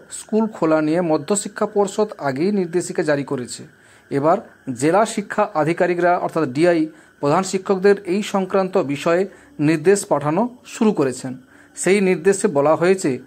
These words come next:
স্কুল খোলার আগে স্কুলের পরিচ্ছন্নতার দিকে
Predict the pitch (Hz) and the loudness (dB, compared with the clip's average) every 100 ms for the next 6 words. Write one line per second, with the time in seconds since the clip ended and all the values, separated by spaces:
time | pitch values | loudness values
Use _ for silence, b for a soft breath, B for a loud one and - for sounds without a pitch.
0 | B B - - 214 214 - 180 175 - | B B -16 -2 0 2 2 2 2 0
1 | 143 151 196 - - - - 175 185 - | -2 0 -2 -4 -20 -10 -2 2 2 2
2 | 151 185 - 202 190 190 202 151 156 185 | -2 -2 -4 -2 -2 0 -2 -2 -2 0